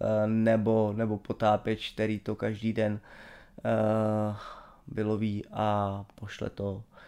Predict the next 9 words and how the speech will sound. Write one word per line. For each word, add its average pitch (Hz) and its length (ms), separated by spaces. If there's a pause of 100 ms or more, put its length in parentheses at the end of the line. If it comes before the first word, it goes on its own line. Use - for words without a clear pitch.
(580)
do 120 180
poštovní 110 600
centrály 104 800 (160)
a 107 300
pak - 280
už 95 160
to 90 220
jede, 95 380 (380)
jede - 300